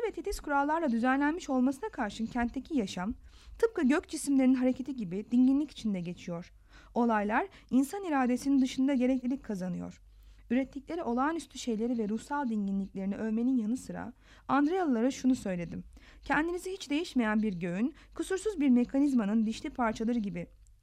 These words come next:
hissettiğinizden kentiniz ve göreneklerinizle ilgili en küçük bir değişiklik yapmaktan kaçınıyorsunuz.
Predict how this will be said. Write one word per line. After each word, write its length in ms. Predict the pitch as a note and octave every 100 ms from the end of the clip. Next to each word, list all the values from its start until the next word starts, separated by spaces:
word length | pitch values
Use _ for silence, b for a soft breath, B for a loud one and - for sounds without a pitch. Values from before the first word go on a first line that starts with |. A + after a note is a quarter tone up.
| -
hissettiğinizden 760 | G#3+ A3+ A3+ C4 C#4+ C4 D#4+ A4 b b b b -
kentiniz 540 | C4+ B3 B3+ F#4+ G#4
ve 80 | D#4+
göreneklerinizle 760 | A#3+ A#3+ A#3+ B3 C#4 F4 F#4 D4+
ilgili 300 | A#3+ G#3+ G3+
en 360 | F#3 B3 F4
küçük 320 | F#4+ - C4 A#3+
bir 120 | G#3+
değişiklik 460 | A#3+ B3 - B3+
yapmaktan 520 | C4 A#3+ B3 B3+ E4+ F4+
kaçınıyorsunuz. 880 | G#3+ - A#3+ B3+ G3 - F3 -